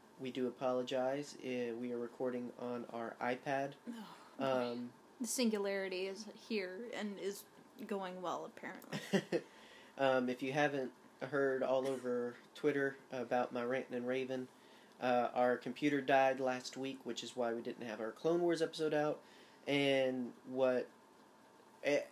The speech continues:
Speaker 1: it's just been an up and down of all the issues, and essentially it's gonna take a week and a half to get fixed. So we're stuck doing this. We've tried multiple different alternatives, um, that haven't worked.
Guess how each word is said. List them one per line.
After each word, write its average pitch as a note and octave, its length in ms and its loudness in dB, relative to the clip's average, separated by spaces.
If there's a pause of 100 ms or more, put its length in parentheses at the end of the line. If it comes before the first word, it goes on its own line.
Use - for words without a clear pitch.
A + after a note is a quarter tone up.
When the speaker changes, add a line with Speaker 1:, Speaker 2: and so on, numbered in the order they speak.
Speaker 1:
it's D#3 160 4
just D3+ 200 -2
been D3 100 6
an C3+ 140 4
up C3+ 100 2
and B2+ 140 2
down B2+ 260 4
of A2+ 180 -2
all B2 140 2
the A#2+ 180 -2
issues, A#2 380 -6
and A#2 220 -2 (100)
essentially B2 460 -2
it's A2 80 -6
gonna A#2+ 160 -4
take A#2 240 -2
a A2+ 40 -2
week A#2 220 -6
and A2+ 100 -2
a A2 40 -6
half A2+ 260 -8
to A#2+ 60 -12
get A2+ 180 -10
fixed. - 460 -2 (520)
So C3+ 600 4 (180)
we're B2 140 -4
stuck B2+ 320 0 (640)
doing A#2+ 320 0
this. A#2 460 -4
We've C3 180 -4
tried B2 380 2
multiple B2 420 -2
different A#2+ 400 -4 (180)
alternatives, B2 840 -2
um, A#2 500 -4 (120)
that A#2 160 -2
haven't A#2 260 -4
worked. - 320 -4